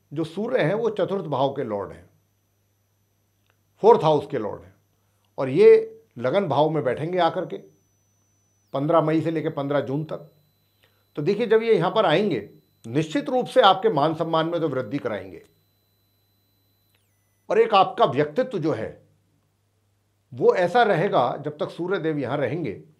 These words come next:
कि अगर आप जॉब करते हैं तो जॉब में भी जो आपके सीनियर्स हैं, जो आपके जूनियर्स हैं, जो आपके कलीग्स हैं,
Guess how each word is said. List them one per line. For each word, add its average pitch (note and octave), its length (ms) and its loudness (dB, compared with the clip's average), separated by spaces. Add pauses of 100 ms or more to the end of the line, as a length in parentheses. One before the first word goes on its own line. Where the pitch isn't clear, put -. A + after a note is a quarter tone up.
(840)
कि F3+ 60 -2
अगर F3+ 180 2
आप F3+ 240 2
जॉब C3+ 280 2
करते F3 240 -2
हैं F#3 260 -8 (1300)
तो D3 60 -8
जॉब C#3+ 320 2
में G3 200 0
भी G3+ 180 -4
जो D#3+ 180 -4
आपके D3 320 0
सीनियर्स F3+ 520 -6
हैं, F#3 240 -16 (640)
जो C#3 100 0
आपके D3 280 0
जूनियर्स E3+ 500 -4
हैं, F3+ 100 -6
जो D#3+ 80 -2
आपके C#3 260 -2
कलीग्स D3+ 460 -8
हैं, E3+ 180 -12